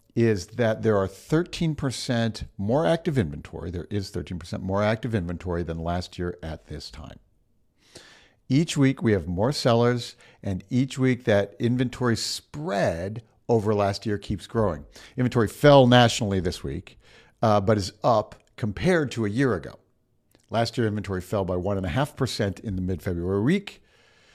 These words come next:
This year, it just inched lower, so the spread grew.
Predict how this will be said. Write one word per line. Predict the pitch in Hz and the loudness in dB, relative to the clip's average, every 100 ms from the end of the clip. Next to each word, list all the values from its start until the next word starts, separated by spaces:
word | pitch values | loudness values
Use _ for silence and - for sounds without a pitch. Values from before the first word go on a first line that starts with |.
| _ _ | _ _
This | 117 120 - | -4 -4 -2
year, | 127 120 120 - | 0 0 0 -4
it | 120 98 | -6 -4
just | 113 98 - _ | -4 -6 -10 _
inched | 143 135 - | -4 -4 -4
lower, | 120 107 87 | 0 2 0
so | 82 101 | -2 -6
the | 90 | -6
spread | - 139 120 87 | -2 2 2 2
grew. | 85 | -6